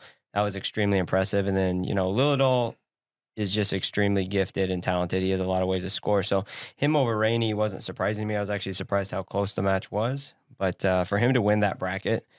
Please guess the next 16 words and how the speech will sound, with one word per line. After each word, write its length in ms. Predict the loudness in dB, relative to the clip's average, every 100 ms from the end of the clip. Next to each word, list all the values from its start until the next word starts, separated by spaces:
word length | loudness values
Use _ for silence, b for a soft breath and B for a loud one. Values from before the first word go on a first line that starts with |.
| b b b -4
uh, 320 | -2 0 0
was 180 | 0 0
extremely 400 | 0 2 2 2
impressive. 420 | 0 -2 -2 0
I 40 |
mean, 280 | 0 0 -2 -8 _ _ _ -2
Kilcarry 500 | -2 2 2 4 4
looked 240 | 0 0
awesome. 480 | 0 0 0 -2 -2
Obviously, 340 | -2 -4 -6 -10
Forrest 400 | -4 -2 -2 -4
is 100 | -4
good. 340 | 0 2 0 B B B
Marcus 240 | -2 0 -2
Blaze 340 | -2 -2 0
got 320 | 0 0 -2